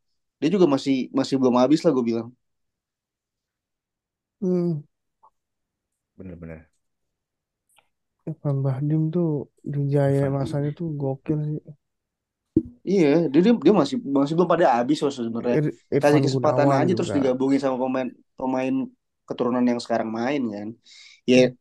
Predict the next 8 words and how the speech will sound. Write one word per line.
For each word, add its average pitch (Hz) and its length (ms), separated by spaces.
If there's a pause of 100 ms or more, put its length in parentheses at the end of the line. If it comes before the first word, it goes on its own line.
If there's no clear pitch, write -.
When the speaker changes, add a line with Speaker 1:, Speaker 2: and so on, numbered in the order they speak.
(320)
Speaker 1:
kedengarannya, 143 460 (100)
kedengarannya 156 400
kita 180 160
sotoy 156 400
sih, 135 140
cuman 190 260 (720)
yang 127 240
namanya 131 640